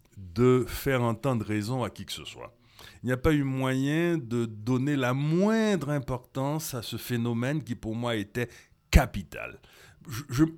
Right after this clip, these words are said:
et, et, et j'étais, j'étais très frustré, très choqué, parce que géographe de ce pays, parmi d'autres géographes, mais qui a parcouru ce pays dans tous les sens et pendant cinquante ans, presque,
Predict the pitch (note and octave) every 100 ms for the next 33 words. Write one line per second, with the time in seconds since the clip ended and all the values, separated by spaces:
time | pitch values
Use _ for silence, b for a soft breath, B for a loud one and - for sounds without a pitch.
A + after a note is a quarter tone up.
0 | - _ D3+ D#3+ D#3+ D#3+ D#3 B2+ C#3 -
1 | A#2+ G#2+ A2+ A2 - B2+ A#2+ - F#2+ E2
2 | G#2 - A#2+ - G#2+ - B B B -
3 | G2 - G2+ D#2 B B B A#2 F3+ E3+
4 | C#3+ E3 D#3 - - C3 B2 A#2 - D#2
5 | - - - - - - - F#2+ B2+ E3+
6 | F3 E3 C3 G2+ - - - - - b
7 | b b D3 F3+ F#3 D#3+ F3 - C3+ C3+
8 | B2+ A2+ B2 A#2 G#2 A#2 A2+ F#2+ - G2
9 | F#2 G2 - - E2 D#2 D2+ D2+ D2 D2
10 | C#2 - F#2+ F2+ F#2+ E2+ - - _ _
11 | - - - - - - - - b b
12 | - D2+ - - -